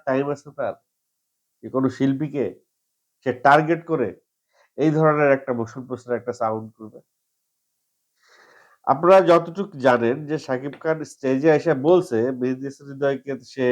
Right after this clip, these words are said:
রিকোয়েস্ট করছে যে, "আমাকে at least দেখা রে ভাই, কি বানাইছিস তোরা?" শাকিব খান নিজেও জানে না মোশন পোস্টারে কি থাকবে, শাকিব খান নিজেই জানে না ফার্স্ট লুকে কি থাকবে।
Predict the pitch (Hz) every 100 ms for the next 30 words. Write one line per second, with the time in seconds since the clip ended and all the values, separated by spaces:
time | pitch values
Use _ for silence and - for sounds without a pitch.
0 | 123 123 _ _ _ 151 160 214 202 -
1 | 127 - 113 120 120 117 131 - 208 202
2 | 202 202 131 127 - 117 107 104 107 _
3 | 104 107 104 104 _ _ 98 - _ _
4 | _ _ _ _ _ _ _ _ _ _
5 | _ _ _ _ 139 156 185 170 156 180
6 | 233 233 226 214 208 185 190 175 175 -
7 | 175 165 160 160 151 143 143 147 147 139
8 | 143 135 147 196 185 170 160 156 139 131
9 | - 131 - 123 113 110 110 101 80